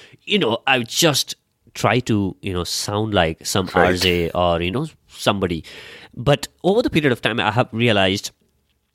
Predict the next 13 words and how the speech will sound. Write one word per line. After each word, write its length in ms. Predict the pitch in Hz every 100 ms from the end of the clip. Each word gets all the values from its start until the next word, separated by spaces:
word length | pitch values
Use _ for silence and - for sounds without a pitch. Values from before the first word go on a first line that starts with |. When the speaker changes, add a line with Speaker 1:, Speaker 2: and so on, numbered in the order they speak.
| _ _ -
Speaker 1:
podcasting 540 | 147 175 208 202 190
is 160 | 127 110
not 220 | 110 120
about 420 | 107 95 90 - - 98
becoming 340 | 104 107 104
like 180 | 85 82
someone 260 | 92 78 73
else. 280 | 80 76 -
It's 200 | 139 -
about 260 | 156 143 -
accepting 800 | 131 - - 180 - - 170 170
who 360 | 135 - 139
you 340 | 139 123 127